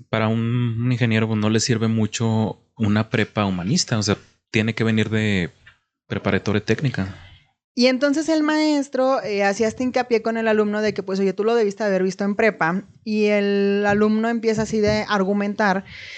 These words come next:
Speaker 2: que, pues, no todas las prepas llevaban la misma retícula, y él así como, entonces, ¿por qué me estás aquí? O sea, ¿por qué está acreditada tu materia?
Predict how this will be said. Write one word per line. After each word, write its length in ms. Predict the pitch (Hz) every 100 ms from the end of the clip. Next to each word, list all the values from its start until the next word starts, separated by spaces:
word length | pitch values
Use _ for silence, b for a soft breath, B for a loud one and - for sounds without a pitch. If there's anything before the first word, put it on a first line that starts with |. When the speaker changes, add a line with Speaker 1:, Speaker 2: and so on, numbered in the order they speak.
| B B -
Speaker 2:
que, 80 | 247
pues, 180 | 262
no 120 | 233 233
todas 180 | 247
las 100 | 233
prepas 240 | 220 196 208
llevaban 440 | 202 185 185 190
la 80 | 185
misma 260 | 180 175 180
retícula, 640 | 196 196 277 202 220 254
y 80 | 254
él 100 | 196
así 140 | 202
como, 240 | 202 190 180 -
entonces, 320 | 175 180 196
¿por 120 | 202 -
qué 100 | 190
me 100 | 196
estás 240 | 196 208
aquí? 300 | 208 - 302
O 100 | 220
sea, 140 | 160
¿por 180 | 151 175
qué 80 | 185
está 160 | 175 190
acreditada 580 | 220 220 196 185 175
tu 100 | 180
materia? 600 | 220 240 277 262 196 262